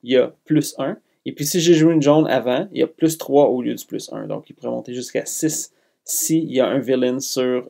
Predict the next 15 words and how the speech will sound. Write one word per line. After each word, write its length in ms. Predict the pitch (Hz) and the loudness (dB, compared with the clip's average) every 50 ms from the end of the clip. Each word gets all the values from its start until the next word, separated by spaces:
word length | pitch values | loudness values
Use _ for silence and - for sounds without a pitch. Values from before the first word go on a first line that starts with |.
| _ | _
l'espace 640 | - 120 117 120 - - 120 120 120 123 123 120 _ | -8 -6 -6 -6 -4 -4 -2 -2 -2 -2 -4 -8 _
de, 520 | 120 120 117 120 120 120 117 113 113 113 _ - - _ _ _ | -8 -6 -4 -2 -2 -4 -4 -6 -8 -10 _ -18 -20 _ _ _
du 140 | - - | -20 -6
pont, 200 | _ - - - 147 147 | _ -4 -4 -4 -8 -8
de 60 | 123 | -8
la 80 | 123 | -8
bridge. 360 | 113 110 101 - - - _ _ _ _ _ _ _ _ _ _ _ _ - _ _ _ _ _ _ - | -6 -6 -10 -10 -10 -14 _ _ _ _ _ _ _ _ _ _ _ _ -20 _ _ _ _ _ _ -8
Et 100 | - 143 | -6 0
puis, 140 | - 156 | 0 0
cette 180 | 156 156 147 - | 2 2 0 0
carte-là 240 | - 139 - 139 135 | 0 0 2 2 0
me 80 | 131 | 2
rend 160 | 131 123 127 123 | 2 2 0 0
worthy, 400 | 120 117 - - - 98 101 - _ _ | 0 -2 -4 -6 -10 -14 -16 -16 _ _
évidemment. 340 | - 110 107 95 - - | -12 -10 -10 -12 -12 -14